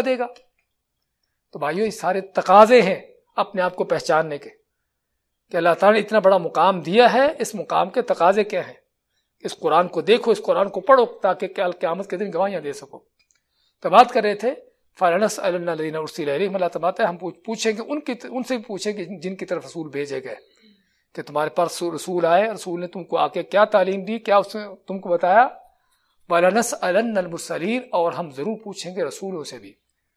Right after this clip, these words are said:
اچھا، پوچھنے کی ضرورت کیا؟ اللہ تعالیٰ کو کیا پتہ نہیں ہے؟ اللہ تعالیٰ کو ہر چیز کا علم ہے، لیکن اللہ تعالیٰ کی حکمت ہے، اللہ تعالیٰ بہت عدل کرنے والا ہے۔ تو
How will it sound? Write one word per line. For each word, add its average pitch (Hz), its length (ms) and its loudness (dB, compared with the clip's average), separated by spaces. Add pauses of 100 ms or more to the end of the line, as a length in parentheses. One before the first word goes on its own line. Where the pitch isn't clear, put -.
(420)
اچھا، 156 320 -6 (280)
پوچھنے 240 340 -4
کی 233 100 -6
ضرورت 175 240 -8
کیا؟ 160 120 -4
اللہ 147 200 -4
تعالیٰ 170 180 -2
کو 180 80 -12
کیا 185 120 -6
پتہ 175 200 -2
نہیں 240 140 -4
ہے؟ - 320 -20 (2000)
اللہ 127 140 -8 (100)
تعالیٰ 165 200 0
کو 170 80 -6
ہر 185 80 2
چیز 233 200 -6
کا 247 120 6
علم 277 180 2
ہے، 151 80 -6 (1040)
لیکن 190 200 -4
اللہ 175 140 -2
تعالیٰ 160 420 2
کی 175 160 -4
حکمت 202 340 -6
ہے، 131 100 -12 (680)
اللہ 160 240 -2
تعالیٰ 175 240 0
بہت 240 320 6
عدل 226 160 2
کرنے 156 240 -2
والا 123 300 0
ہے۔ 104 60 -12 (600)
تو - 80 -20